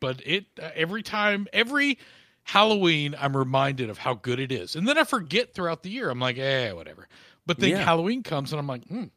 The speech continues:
Speaker 1: mm, the hell is this? Th-, this is pretty tasty."
Speaker 2: What's the most overrated Halloween candy to you?
Speaker 1: Three Musketeers.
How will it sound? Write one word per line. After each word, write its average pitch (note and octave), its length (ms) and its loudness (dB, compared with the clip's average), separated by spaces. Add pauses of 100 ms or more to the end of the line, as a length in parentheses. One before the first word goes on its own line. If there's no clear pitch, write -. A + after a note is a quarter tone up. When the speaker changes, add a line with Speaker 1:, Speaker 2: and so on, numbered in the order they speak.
(640)
Speaker 1:
mm, D#4+ 420 -10 (380)
the G4 80 -6
hell F4 300 -4
is F3 220 -8
this? E4+ 460 0
Th-, G2+ 280 -10
this B2 320 0
is A#3+ 80 0
pretty A3 300 0
tasty." E4+ 560 -2 (460)
Speaker 2:
What's F3 400 2
the F4 100 4
most F#3 400 2
overrated G#2+ 840 6
Halloween E2+ 520 -4
candy D#2+ 380 -6
to D#2 80 -8
you? D2 260 -6 (340)
Speaker 1:
Three G#3+ 440 -4
Musketeers. - 840 -2